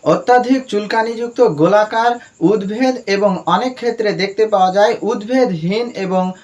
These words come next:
মসৃণ থাকে, অনেকটা দেখতে ঘামাচির মতো, মুখে পুঁজ নিয়ে থাকে এবং লাল হয়ে থাকে, আর সেই জায়গাটা থেকে আঠালো রস বা পুঁজ বেরোয়।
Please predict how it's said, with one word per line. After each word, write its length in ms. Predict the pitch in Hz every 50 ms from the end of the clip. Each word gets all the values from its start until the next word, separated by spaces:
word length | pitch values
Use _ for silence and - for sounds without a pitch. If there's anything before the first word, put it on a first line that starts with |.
| _ -
মসৃণ 520 | 147 160 208 254 254 - 277 269 269 254 226
থাকে, 400 | - 170 180 165 - 143 123 - -
অনেকটা 440 | 165 185 233 247 247 - 254 226
দেখতে 400 | 185 185 202 202 - - 226 208
ঘামাচির 580 | 160 143 139 156 175 196 208 208 - 240 240 226
মতো, 460 | 220 214 202 196 - 202 220 277 320 - - - - _ -
মুখে 380 | 151 190 247 254 254 277 269 226
পুঁজ 380 | 190 - 220 233 247 247 -
নিয়ে 220 | 240 240 247 247 233
থাকে 500 | 240 - - 226 214 - 247 262 311 311 - - - _ _
এবং 340 | - 190 196 226 226 208 180
লাল 440 | 165 165 175 170 180 208 240 240 220
হয়ে 200 | 214 233 226 226
থাকে, 460 | 226 226 240 226 - 247 269 311 330 - - - _ _
আর 400 | - 185 180 180 175 175 180 185 180 - _ _
সেই 380 | - - - 220 247 277 302 247
জায়গাটা 560 | 196 190 185 202 202 202 247 247 247 240 240
থেকে 440 | - 226 233 196 190 190 208 254 311 - - _ _ -
আঠালো 540 | - 175 202 208 - - 262 247 262 262 220
রস 360 | 190 185 185 214 262 262 214
বা 180 | 202 208 185
পুঁজ 340 | - - 240 262 262 208 180
বেরোয়। 420 | 170 185 180 170 156 123 107 104